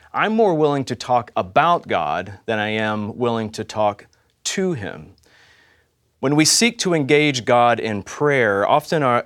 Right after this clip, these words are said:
minds wander. We are faced with our shortcomings. We're distracted, and prayer just becomes laborious, and we quit. And so we content ourselves to just talk about Him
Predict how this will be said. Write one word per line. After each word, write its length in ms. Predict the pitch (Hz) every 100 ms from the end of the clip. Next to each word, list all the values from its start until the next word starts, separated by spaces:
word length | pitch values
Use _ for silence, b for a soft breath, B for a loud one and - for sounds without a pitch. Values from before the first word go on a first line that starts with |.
| -
minds 520 | 120 127 143 143 107
wander. 800 | 101 110 135 151 113 87 73 80 B B _
We 180 | 117 123
are 160 | 120 110
faced 400 | - 165 160 135
with 120 | 123
our 120 | 113
shortcomings. 1040 | - - 151 - 107 98 78 67 - -
We're 360 | 113 117 113 110 B B B
distracted, 1080 | - 113 - - 151 156 151 156 147 139 131 B B B B
and 240 | 127 123 117
prayer 300 | 170 170 165
just 220 | 151 -
becomes 340 | 135 127 113
laborious, 960 | 110 113 113 147 156 143 135 123 - -
and 220 | 117 117
we 260 | 117 113 110
quit. 540 | 113 175 165 - - _ _ _ _ _ _ _ -
And 160 | 165
so 440 | - 233 196 147 165
we 340 | 127 143 151
content 480 | - 156 170 208 208
ourselves 480 | 135 117 135 123 113
to 120 | 131
just 260 | 123 123 -
talk 240 | 143 131
about 380 | 120 139 143 123
Him 360 | 113 95 90